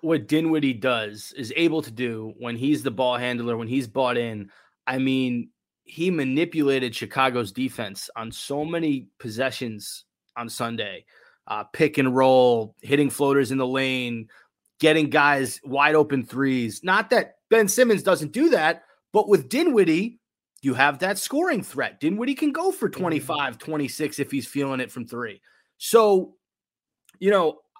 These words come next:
Speaker 1: I agree with you that it's easy to forget Ben Simmons.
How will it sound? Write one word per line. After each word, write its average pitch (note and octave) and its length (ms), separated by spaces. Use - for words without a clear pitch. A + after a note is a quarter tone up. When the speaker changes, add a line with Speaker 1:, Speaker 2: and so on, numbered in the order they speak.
Speaker 1:
I F#3 140
agree D#3+ 460
with D#3+ 220
you C3+ 180
that B2+ 400
it's B2 220
easy C#3+ 300
to C3 80
forget B2 420
Ben A#2 180
Simmons. A#2+ 680